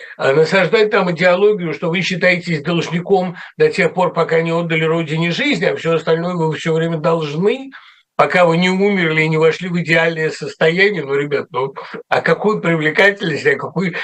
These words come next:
заразительности этого образа жизни можно говорить? Понимаете, вот существенное доказательство того, что в России не очень хорошо.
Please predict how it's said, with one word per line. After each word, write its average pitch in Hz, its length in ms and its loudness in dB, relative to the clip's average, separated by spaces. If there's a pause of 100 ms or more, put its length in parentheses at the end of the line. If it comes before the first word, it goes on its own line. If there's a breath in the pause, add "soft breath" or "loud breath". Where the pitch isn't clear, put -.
(120)
заразительности 190 1120 2
этого 175 300 -2
образа 160 420 0
жизни 175 460 -2 (300)
можно 196 360 2
говорить? 254 380 0
Понимаете, 220 380 -4
вот 233 220 0
существенное 208 560 0
доказательство 196 600 -2
того, 202 240 0
что 196 120 -8
в 175 60 -4
России 180 300 -2
не 180 140 -2
очень 165 280 -2
хорошо. 165 440 -2